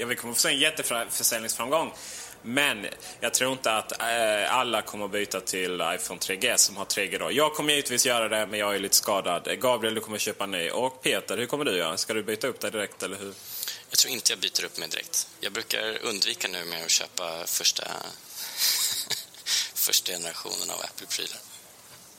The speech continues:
Speaker 1: <laughs>
Speaker 2: Det brukar, det brukar inte funka så bra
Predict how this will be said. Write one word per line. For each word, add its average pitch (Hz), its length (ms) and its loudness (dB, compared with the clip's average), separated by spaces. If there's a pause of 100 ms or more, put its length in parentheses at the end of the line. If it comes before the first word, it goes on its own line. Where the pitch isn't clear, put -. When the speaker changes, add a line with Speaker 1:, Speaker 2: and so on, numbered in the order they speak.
(140)
Speaker 1:
<laughs> - 1600 2
Speaker 2:
Det - 80 0
brukar, 104 500 4
det 110 60 -4
brukar 107 220 2
inte 104 160 0
funka 98 260 0
så 92 100 -2
bra 87 220 -6